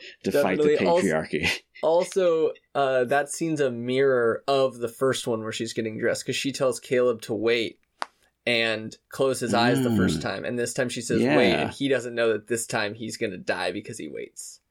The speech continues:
Speaker 2: You know?
Speaker 1: Yeah.
Speaker 2: Trip.
Speaker 1: Uh, along the same topic of the body parts, fucking kind of a creepy ass, uh,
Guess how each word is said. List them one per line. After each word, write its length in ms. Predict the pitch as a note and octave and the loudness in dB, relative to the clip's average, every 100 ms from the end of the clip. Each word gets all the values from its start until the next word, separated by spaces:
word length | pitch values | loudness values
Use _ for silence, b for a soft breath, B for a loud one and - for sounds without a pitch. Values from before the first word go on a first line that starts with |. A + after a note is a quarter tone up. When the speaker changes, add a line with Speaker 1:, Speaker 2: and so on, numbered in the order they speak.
| _ _ _ | _ _ _
Speaker 2:
You 140 | A2 | -6
know? 160 | G2 D#2+ | -6 -2
Speaker 1:
Yeah. 520 | G#2 B2 B2+ F2 C#2 - _ b b b b b b - | 2 2 2 0 -6 -12 _ b b b b b b -8
Speaker 2:
Trip. 260 | - - - | -4 -4 -2
Speaker 1:
Uh, 480 | A2+ A2 G2 F2+ B B _ _ _ B B B B B _ | 2 4 2 0 B B _ _ _ B B B B B _
along 280 | G#2 C3+ F3 | 0 2 4
the 80 | D#3 | 2
same 460 | - C3 C3 A#2+ - | 2 2 2 2 -2
topic 640 | - A2+ B2+ A#2+ G2+ - | -2 0 0 0 -2 -2
of 240 | E2 F2+ - | -4 -4 -4
the 100 | E2 | -2
body 320 | F#2+ A2+ G2 | 0 0 0
parts, 560 | - F2 F2+ - - - _ _ _ _ _ _ | -2 -4 -2 -6 -10 -14 _ _ _ _ _ _
fucking 680 | - - A#2+ A2 F#2 E2+ E2+ _ _ _ _ _ _ _ _ - | -8 -2 0 0 -2 -4 -8 _ _ _ _ _ _ _ _ -4
kind 160 | - | 0
of 100 | G#2+ | 2
a 80 | G2+ | 0
creepy 560 | - - C#3+ B2+ A#2+ A2 | -2 -2 0 2 2 2
ass, 380 | G#2+ G#2 - A2 | 4 2 0 0
uh, 440 | G2+ F#2 F#2 | 2 2 2